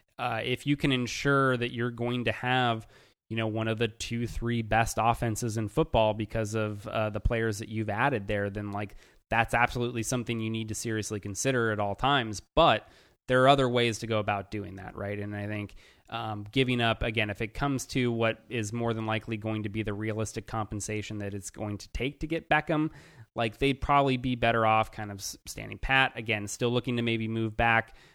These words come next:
uh, from two with another team that wants a quarterback. And then,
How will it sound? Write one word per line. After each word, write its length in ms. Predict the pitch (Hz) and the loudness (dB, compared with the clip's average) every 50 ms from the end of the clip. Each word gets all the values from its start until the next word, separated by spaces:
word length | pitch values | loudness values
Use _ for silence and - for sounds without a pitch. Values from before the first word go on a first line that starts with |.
| _ _ - | _ _ -6
uh, 260 | - 110 110 107 113 | -2 0 0 0 -2
from 220 | - - 127 117 113 | -2 -4 -6 -4 -4
two 240 | - - 127 120 117 | -4 -2 -2 0 0
with 140 | 113 107 | -2 -2
another 240 | - 113 113 107 110 | -2 -2 -2 -2 -2
team 220 | 104 - 123 113 110 | -2 -4 -4 -4 -4
that 120 | 110 - | -4 -6
wants 220 | 110 110 101 - | -6 -6 -6 -8
a 60 | 110 - | -10 -8
quarterback. 600 | - - 185 185 170 160 165 160 156 151 143 - | -2 0 0 0 2 4 4 6 6 4 4 2
And 160 | 135 123 120 | 0 0 0
then, 260 | 120 120 120 120 | 0 0 0 -2